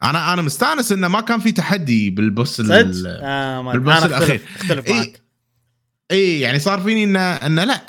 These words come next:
Speaker 1: يعني حلو ال-،
Speaker 2: هو
Speaker 1: الموضوع.
Speaker 2: حلو، ما اختلفنا،
Speaker 1: إنه،
Speaker 2: حلو.
Speaker 1: إنه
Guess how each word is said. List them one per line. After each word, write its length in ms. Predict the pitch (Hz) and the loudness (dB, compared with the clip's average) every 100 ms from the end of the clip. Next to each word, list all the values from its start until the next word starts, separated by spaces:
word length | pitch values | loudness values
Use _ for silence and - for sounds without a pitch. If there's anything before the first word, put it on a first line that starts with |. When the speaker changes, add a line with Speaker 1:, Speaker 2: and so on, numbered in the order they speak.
| - | -12
Speaker 1:
يعني 360 | - - 110 147 | -8 -2 0 0
حلو 220 | 247 220 - - _ - | 0 -2 -6 -16 _ -4
ال-، 0 | |
Speaker 2:
هو 360 | 113 113 107 | 0 0 0
Speaker 1:
الموضوع. 300 | 127 151 185 | 4 6 6
Speaker 2:
حلو، 180 | 320 175 | 6 4
ما 100 | 151 | 2
اختلفنا، 400 | - 214 170 - | 0 2 0 2
Speaker 1:
إنه، 100 | 113 | 2
Speaker 2:
حلو. 140 | 113 117 | 4 2
Speaker 1:
إنه 180 | 104 | -2